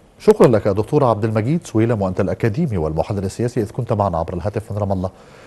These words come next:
فيما يتعلق أو استمرار التعويل، أشكرك يا فندم، استمرار التعويل على، آه، المجتمع الدولي، منذ متى والمجتمع الدولي نجح، آه، في أن، آه، يقدم مساعدة واضحة، حتى أن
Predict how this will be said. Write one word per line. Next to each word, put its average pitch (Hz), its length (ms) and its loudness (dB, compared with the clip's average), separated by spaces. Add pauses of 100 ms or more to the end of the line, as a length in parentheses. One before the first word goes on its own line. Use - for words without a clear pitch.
(100)
فيما 220 240 2
يتعلق 160 420 2 (300)
أو 104 180 -2 (260)
استمرار 127 420 2
التعويل، 117 600 0 (280)
أشكرك 147 400 2
يا 92 40 -8
فندم، 80 240 -10 (380)
استمرار 151 360 2
التعويل 165 560 2
على، 113 460 2
آه، 87 300 -6
المجتمع 101 500 0
الدولي، 87 460 -4
منذ 214 340 2
متى 220 220 0
والمجتمع 104 500 -2
الدولي 92 340 0
نجح، 87 440 -4 (420)
آه، 82 280 -2
في 107 380 -6
أن، 92 220 -6 (100)
آه، 95 240 -6
يقدم 107 540 -2 (220)
مساعدة 113 520 2 (260)
واضحة، 101 480 0 (160)
حتى - 320 4
أن 151 300 4